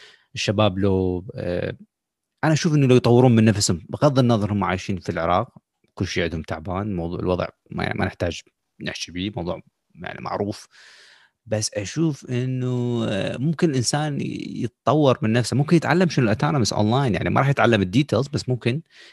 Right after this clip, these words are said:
إنه يتعرف على هاي التكنولوجيا، ممكن، آه، ي-، يوصل يوم من الأيام يدرس بجامعة، يسوي ريسيرش ويا الإمارات، يسوي كونفرنس،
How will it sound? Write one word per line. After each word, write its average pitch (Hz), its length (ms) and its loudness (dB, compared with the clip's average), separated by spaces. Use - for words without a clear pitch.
إنه 117 520 2
يتعرف 127 560 2
على 101 120 4
هاي 92 100 0
التكنولوجيا، 85 600 -4
ممكن، 107 540 0
آه، 107 340 0
ي-، 78 720 -6
يوصل 127 320 4
يوم 113 160 8
من 120 60 2
الأيام 117 240 4
يدرس 107 300 2
بجامعة، 107 840 4
يسوي 101 300 2
ريسيرش 107 340 0
ويا 110 140 0
الإمارات، 107 560 2
يسوي 92 200 0
كونفرنس، 107 640 2